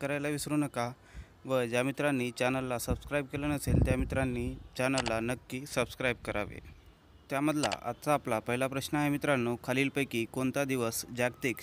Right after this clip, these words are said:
शौचालय दिन म्हणून साजरा करण्यात येतो? तर मित्रांनो, खाली दिलेल्या पर्यायापैकी एकोणवीस नोव्हेंबर हा दिवस जागतिक शौचालय दिन म्हणून साजरा करण्यात येतो. त्यानंतरचा प्रश्न आहे, हुक्का बार किंवा लाऊंजवर बंदी घालणारे पंजाब हे देशातील कितवे राज्य ठरले आहे?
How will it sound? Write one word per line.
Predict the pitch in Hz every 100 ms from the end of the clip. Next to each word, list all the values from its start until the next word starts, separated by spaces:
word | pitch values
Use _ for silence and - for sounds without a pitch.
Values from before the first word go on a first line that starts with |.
| -
शौचालय | 123 - 135 143
दिन | 135 139
म्हणून | 139 120 123
साजरा | 120 120 127
करण्यात | - 120 123 123
येतो? | 117 101 - - - - -
तर | 135
मित्रांनो, | 135 139 131 117 117
खाली | 120 127
दिलेल्या | 135 139 143
पर्यायापैकी | 135 139 143 139 139 120 117 -
एकोणवीस | 120 - 139 139 135
नोव्हेंबर | 139 139 143 135 101 - -
हा | 123
दिवस | 131 131 104 - -
जागतिक | 117 117 151 131
शौचालय | - 131 - 135 143
दिन | 135 139
म्हणून | 139 113 123
साजरा | - 120 127 123
करण्यात | 117 120 117
येतो. | 110 - - - - - - - - - -
त्यानंतरचा | 139 151 160 135 110
प्रश्न | 123 127 -
आहे, | 151 139 113
हुक्का | 107 113 143
बार | 139 131 104 -
किंवा | 139 143 113
लाऊंजवर | 107 127 131 139
बंदी | 131 139 143
घालणारे | 135 139 139 110 117
पंजाब | - 135 135 117 110
हे | 123
देशातील | 127 135 143 117 117
कितवे | 120 127 139 143
राज्य | 139 117 120
ठरले | 131 120 127
आहे? | 120 104